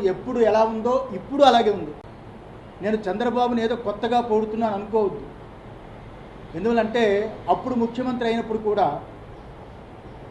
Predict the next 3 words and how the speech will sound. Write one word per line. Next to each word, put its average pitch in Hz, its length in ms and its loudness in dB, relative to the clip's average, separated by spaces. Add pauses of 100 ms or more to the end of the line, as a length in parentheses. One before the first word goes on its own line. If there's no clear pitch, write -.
(560)
చంద్రబాబు 247 460 4 (120)
గెలవాలని, 277 560 10 (1300)
అప్పుడు 180 180 -4